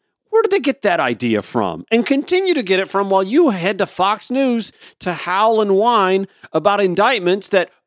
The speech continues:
oh, by the way, his former attorney general, his former secretary of state says is legitimate. A really dangerous place. Why, Senator Rubio?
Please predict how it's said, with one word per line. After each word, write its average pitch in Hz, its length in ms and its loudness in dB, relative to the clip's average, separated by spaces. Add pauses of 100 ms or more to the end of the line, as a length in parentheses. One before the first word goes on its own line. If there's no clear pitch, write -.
oh, 240 140 4
by 202 160 2
the 180 100 2
way, 190 320 2 (300)
his 247 380 -2
former 240 400 -2
attorney 226 340 2
general, 185 440 2
his 214 300 -2
former 262 460 0
secretary 220 560 -4
of 170 100 -4
state 233 420 -2 (160)
says 262 480 -4
is 254 200 0
legitimate. 233 880 2 (640)
A 220 40 -4
really 302 300 0
dangerous 247 440 0
place. 220 360 -4
Why, 180 380 0
Senator 143 340 2
Rubio? 147 500 2